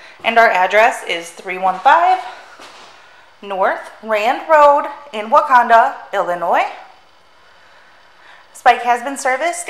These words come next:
and safety inspected and is ready for the road. It has three thousand three hundred and four miles on it. Check out our YouTube channel.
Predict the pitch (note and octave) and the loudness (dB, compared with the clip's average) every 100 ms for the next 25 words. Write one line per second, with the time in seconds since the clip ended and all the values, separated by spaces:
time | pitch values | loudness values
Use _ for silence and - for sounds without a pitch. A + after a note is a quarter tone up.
0 | B3+ D4+ D#4 E4 D#4+ D#4+ D#4+ D#4 D4 D4 | -4 -4 -2 -6 -4 -6 -4 2 2 0
1 | D#4+ D#4 C#4+ C4+ A3 A3+ A3+ D#4+ D4 A3+ | -6 -6 -6 -4 -2 -2 -2 -2 2 4
2 | A#3 F#4 - - - - _ _ _ - | 4 2 -4 -14 -20 -20 _ _ _ -20
3 | _ G#3+ G#3 - E4 F4+ D4+ C#4+ C#4 C#4 | _ -2 -2 -4 -10 0 4 6 4 -4
4 | B3+ D#4 C#4 B3 B3+ A3+ F#3+ G#3 A3+ C4 | -6 -4 -2 -2 -4 -8 -10 -2 2 4
5 | E3+ E3+ E3+ E3+ G3+ E4+ - - _ - | 4 2 -2 -2 -2 -4 -6 -20 _ -20
6 | - - - - - - _ _ _ - | -20 -20 -18 -18 -18 -20 _ _ _ -20
7 | - _ _ _ _ - - _ - - | -20 _ _ _ _ -20 -20 _ -20 -20
8 | - - _ _ _ _ _ - D#4 E4 | -20 -20 _ _ _ _ _ 0 4 6
9 | F4+ D#4 C#4 C#4 E4+ E4+ F4 F#4 F#4 G4+ | 6 2 -2 -2 -2 -2 0 4 6 6
10 | G#4 | 4